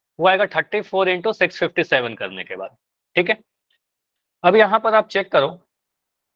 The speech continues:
ये option तो आपके exam में पूछे गए हैं, आपके board exam में।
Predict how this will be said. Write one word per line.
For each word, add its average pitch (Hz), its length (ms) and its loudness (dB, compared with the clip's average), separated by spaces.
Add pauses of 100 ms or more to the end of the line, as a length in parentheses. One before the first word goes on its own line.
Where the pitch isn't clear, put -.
(440)
ये 170 160 2
option 196 360 2
तो 202 100 2
आपके 196 220 2
exam 165 320 2
में 185 100 -8
पूछे 185 300 -4
गए 175 100 -2
हैं, 165 140 -10 (240)
आपके 123 220 0
board 175 240 2
exam 170 260 2
में। 170 160 -10